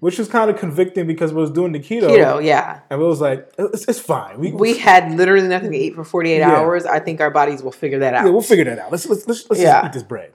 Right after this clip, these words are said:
Speaker 2: But we, but then we were good. We went to a restaurant. We went to a Mexican restaurant, but we took our own chips. We took the keto chips with us so we could
Speaker 1: Mm-hmm.
Speaker 2: have queso and chips.
Speaker 1: Yeah.
Speaker 2: And
Speaker 1: Yeah.
Speaker 2: yeah, we had
Speaker 1: And
Speaker 2: some
Speaker 1: then
Speaker 2: really good food to break the fast. They
Speaker 1: Right.
Speaker 2: say you shouldn't break fast like that, by the way.
Speaker 1: Like what?
Speaker 2: Uh, with a full meal. Like, you should break it with, like,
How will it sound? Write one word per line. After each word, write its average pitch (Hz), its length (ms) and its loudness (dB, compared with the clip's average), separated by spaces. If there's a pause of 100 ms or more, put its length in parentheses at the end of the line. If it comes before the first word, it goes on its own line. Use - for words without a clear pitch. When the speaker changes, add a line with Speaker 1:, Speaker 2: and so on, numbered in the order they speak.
Speaker 2:
But 220 160 6
we, 247 120 -2
but 226 160 0
then 247 420 0
we 226 80 -2
were 208 120 2
good. 196 200 6
We 196 80 6
went 190 160 -2
to 208 80 -2
a - 20 -2
restaurant. 180 480 -2
We 156 60 -8
went 170 140 -8
to 185 40 -6
a 175 40 -6
Mexican 175 300 -8
restaurant, 156 320 -6
but 147 80 -4
we 151 80 -8
took 156 160 -8
our 147 100 -4
own 151 200 -8
chips. - 280 -12
We 147 60 -20
took 143 140 -10
the 139 60 -14
keto 151 300 -6
chips 143 220 -10
with 139 160 -8
us 139 280 -8
so 147 60 -12
we 143 80 -8
could 135 100 -8
Speaker 1:
Mm-hmm. 123 100 -8
Speaker 2:
have 135 400 -4 (420)
queso 147 520 -6
and 139 140 -12
chips. 135 520 -10
Speaker 1:
Yeah. 120 240 -10
Speaker 2:
And - 320 -16 (500)
Speaker 1:
Yeah. 110 100 -12
Speaker 2:
yeah, 131 260 -8
we 147 80 -12
had 143 60 -8
Speaker 1:
And 113 40 -12
Speaker 2:
some 143 100 -10
Speaker 1:
then 147 60 -8
Speaker 2:
really 170 220 -2
good 165 180 -2
food 160 240 -8
to 160 60 -14
break 151 180 -6
the 151 80 -12
fast. 147 420 -4
They 175 100 0
Speaker 1:
Right. 170 80 -2
Speaker 2:
say 269 160 0
you 247 60 -6
shouldn't 170 260 -6
break 143 200 -6
fast 139 280 -8
like 127 120 -12
that, 127 140 -12
by 127 120 -14
the 127 100 -20
way. 127 300 -20
Speaker 1:
Like 110 160 -18
what? 95 220 -20 (240)
Speaker 2:
Uh, 143 360 2
with 147 120 -8
a 139 60 -4
full 160 320 -2
meal. 143 280 -6
Like, 120 160 -12
you 151 40 -6
should 147 200 -10
break 135 240 -2
it 135 100 -8
with, 127 160 -10
like, 135 160 -10